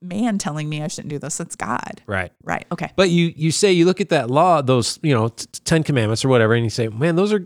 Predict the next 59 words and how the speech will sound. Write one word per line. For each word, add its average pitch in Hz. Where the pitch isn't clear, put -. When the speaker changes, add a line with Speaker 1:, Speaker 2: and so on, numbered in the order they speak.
Speaker 2:
those 180
are 220
really 143
good 143
commandments." -
Speaker 1:
Right. 285
Speaker 2:
Until 151
you 123
break 214
one. 82
Speaker 1:
And 165
then 180
you 180
don't 170
like 175
it -
so -
much. -
Speaker 2:
Yeah, 254
and, 160
like, 156
it 165
brings 147
death. 165
And, 143
Speaker 1:
Right. 165
Speaker 2:
and 139
that's 147
what, 175
exactly 151
what 143
Paul 147
is 120
saying, 123
you 123
know? 131
Speaker 1:
Right, -
right. 160
Speaker 2:
He 147
said, 151
"I, 135
I 139
see 220
what 240
the 156
law 135
says, 196
and 123
I 117
agree 120
that 123
it's 113
good. 101
Speaker 1:
Right. 143
Speaker 2:
But 131
when 123
I 117
broke 143
it, 151